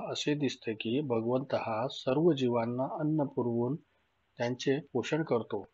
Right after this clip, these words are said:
त्याला सर्व जीवांची काळजी असते. हे मना, त्या भगवंतांचे कटाचे, कटचे नाम घेण्यास तुझे काय जाते?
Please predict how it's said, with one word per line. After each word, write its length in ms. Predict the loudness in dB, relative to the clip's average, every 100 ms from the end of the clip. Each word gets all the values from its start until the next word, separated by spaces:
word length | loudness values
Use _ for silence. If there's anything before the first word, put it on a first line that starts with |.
| -4
त्याला 280 | 0 4 2
सर्व 420 | 2 -2 0 0 0
जीवांची 560 | 2 0 -2 -6 -8 -2
काळजी 380 | -2 0 2 2
असते. 320 | 0 -8 -12 -14 _ _ _ 2
हे 100 | 2
मना, 320 | 4 0 -2 -4 _ _ -2
त्या 120 | 0 0 -6 _ -2
भगवंतांचे 800 | 2 2 2 2 0 -2 -4 -6 -8 _ -6
कटाचे, 460 | 0 0 0 -2 -2 -4 _ _ _ _ _ _ _ -2
कटचे 320 | -2 2 2
नाम 320 | 4 4 2
घेण्यास 440 | 0 -4 -4 -4 -6 -14
तुझे 260 | -6 4 4 4
काय 260 | 0 2
जाते? 340 | 2 2 -2